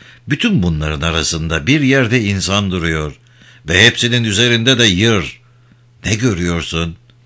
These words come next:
Ne görüyorsun? Weaver sanki yıllardır yolculuk ediyormuş gibi yorgunluktan bitmiş, tükenmiş hissediyordu. Küçük, yorgun bir parçacıktı,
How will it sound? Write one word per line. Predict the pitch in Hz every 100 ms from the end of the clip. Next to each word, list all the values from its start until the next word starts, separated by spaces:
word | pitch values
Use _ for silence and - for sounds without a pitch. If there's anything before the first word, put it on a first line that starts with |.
| -
Ne | 73 95 120
görüyorsun? | 127 135 131 123 113 - 98 82 69 - - _ _ _ - - - -
Weaver | 82 185 180 190
sanki | 170 170 165 165
yıllardır | 113 123 110 135 107 117
yolculuk | 101 101 92 98 110 107
ediyormuş | 92 95 92 87 87
gibi | 90 85 82
yorgunluktan | 92 104 90 104 101 - 98 98 90
bitmiş, | 98 - 92 92 -
tükenmiş | 117 - 123 107 123 101
hissediyordu. | 82 90 82 85 80 73 80 71 - _ _ - - - -
Küçük, | - 185 - - 101
yorgun | 110 160 131 185 175
bir | 147 -
parçacıktı, | 98 92 82 92 82 85 - 90